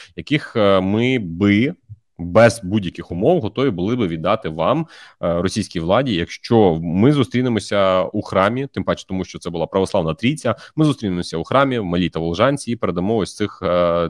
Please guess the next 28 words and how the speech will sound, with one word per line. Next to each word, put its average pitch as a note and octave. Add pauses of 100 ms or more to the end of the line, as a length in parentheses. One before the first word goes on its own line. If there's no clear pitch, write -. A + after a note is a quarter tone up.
трьох F#2
бідолах, F2+
яких F2+
показує, F#2 (320)
е, E2+
Р F#2
Д F2+
К F2
і, D#2
е, D#2
Свобода F2+
Росії, B2
що F2
ми G2+
вам A2+
готові G#2
без F#2+
будь-яких C3+
умов, B2+
без G2
висунення F#2+
нічого, B2 (380)
е, E2+ (1080)
видати A#2
ось G2
цих, -
е, F2+
полонених». A#2